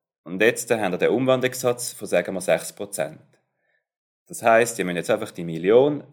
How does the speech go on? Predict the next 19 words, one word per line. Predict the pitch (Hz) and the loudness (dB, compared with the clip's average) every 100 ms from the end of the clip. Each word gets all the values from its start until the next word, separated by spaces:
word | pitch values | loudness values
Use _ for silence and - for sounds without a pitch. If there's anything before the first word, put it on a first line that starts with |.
| - | -6
mal | 90 90 | -4 -2
die | |
sechs | 85 78 76 | -2 -4 -6
Prozent | - - - 123 147 | -12 -8 -2 -2 -4
rechnen, | 135 131 - 131 | -10 -10 -14 -16
das | 135 | -16
gibt | - - - | -18 -20 -20
dann | |
sechzigtausend. | 165 - - - 156 156 147 - _ _ _ _ _ _ - | -20 -20 -20 -6 -4 -2 -6 -14 _ _ _ _ _ _ -12
Und | 98 | -4
das | 101 | -2
ist | 107 - | -4 -6
die | |
neue | 95 90 87 | -2 0 2
jährliche | 80 80 - 82 | 0 -2 -6 -12
Rente. | - - - - - | -12 -14 -18 -20 -14
Also | 87 | -10
das | 90 98 | -6 -4
ist, | 98 - | -4 -8